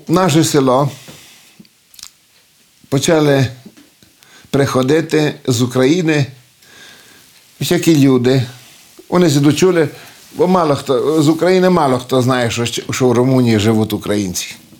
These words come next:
Але вже вони, як почали дочуватися, до нашого села почали приходити і цікавитися нами. Один з них є Олександр Масляник,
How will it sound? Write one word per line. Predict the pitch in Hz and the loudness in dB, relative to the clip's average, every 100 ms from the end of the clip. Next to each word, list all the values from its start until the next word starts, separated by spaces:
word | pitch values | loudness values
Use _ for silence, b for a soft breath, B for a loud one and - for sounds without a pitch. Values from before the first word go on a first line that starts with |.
| _ _ B B B B B B B B B | _ _ B B B B B B B B B
Але | - 123 156 160 | -4 0 2 2
вже | 151 180 | 4 2
вони, | 170 160 165 | 2 2 2
як | 143 - | 0 -2
почали | 143 139 143 131 | -2 0 2 2
дочуватися, | 117 117 156 165 156 143 - 143 120 B B B - | 0 0 0 0 0 -4 0 -2 -2 B B B -6
до | 123 147 | 0 0
нашого | 151 127 127 127 | 0 0 0 0
села | 123 135 143 | 0 0 0
почали | 131 120 131 127 | 0 0 0 0
приходити | 117 113 107 113 117 - 107 92 - - - _ _ - - | -2 -4 -2 0 0 -2 -6 -6 -16 -20 -20 _ _ -20 -8
і | 113 | -8
цікавитися | - 98 135 123 107 107 104 113 | -6 -2 0 0 -2 -6 -4 -4
нами. | 117 110 101 95 _ _ - - - - B B B B B B B B B - | -2 -2 -4 -10 _ _ -20 -20 -20 -20 B B B B B B B B B -6
Один | 135 160 175 | 0 2 2
з | 135 | 2
них | 160 143 B B B - _ _ _ _ _ _ _ _ | 2 0 B B B -20 _ _ _ _ _ _ _ _
є | - 143 139 131 110 B B B - _ - - - - - - - - - _ _ - - - | 0 2 2 0 -2 B B B -20 _ -20 -20 -20 -20 -20 -20 -20 -20 -20 _ _ -20 -20 -6
Олександр | 135 135 160 151 139 | -2 0 0 0 0
Масляник, | 139 123 117 123 120 120 | 0 -2 0 0 0 -4